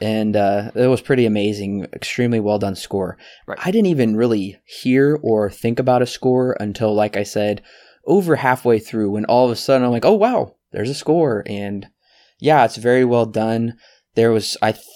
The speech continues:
Speaker 1: it might have been the docking scene that I was thinking of two thousand one, A Space Odyssey, uh, where you're in space and it's kind of fanciful and kind of light and, but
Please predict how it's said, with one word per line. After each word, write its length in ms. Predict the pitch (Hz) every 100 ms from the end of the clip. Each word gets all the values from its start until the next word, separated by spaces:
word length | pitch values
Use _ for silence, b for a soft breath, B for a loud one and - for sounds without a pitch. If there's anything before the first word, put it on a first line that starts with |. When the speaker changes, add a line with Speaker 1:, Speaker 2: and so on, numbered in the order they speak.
| -
Speaker 1:
it 80 | 117
might 240 | 113 143
have 100 | 139
been 160 | 139 139
the 80 |
docking 540 | 110 104 101 - 117 113
scene 560 | - 120 117 113 107 - _ _ _ _ _ _ _ -
that 300 | 104 95 90 110
I 120 | 104
was 120 | 104
thinking 420 | - 107 110 104
of 480 | - 98 95 92 92 -
two 120 | 120
thousand 320 | 107 101 101
one, 100 | 101
A 40 |
Space 320 | 98 - 104 104
Odyssey, 600 | 98 101 - 98 98 - b b b b b
uh, 220 | - 95 92
where 160 | 104
you're 180 | 107 117
in 200 | 123 127
space 540 | - - 120 117 113
and 100 | 110
it's 120 | 110 -
kind 260 | - 110
of 80 | 110
fanciful 1000 | - 98 107 - 104 - 107 104 104 101
and 340 | 101 101 101 120 _ -
kind 180 | - 107
of 120 | 104
light 540 | 92 92 92 95 95
and, 120 | 98 90
but 160 | 95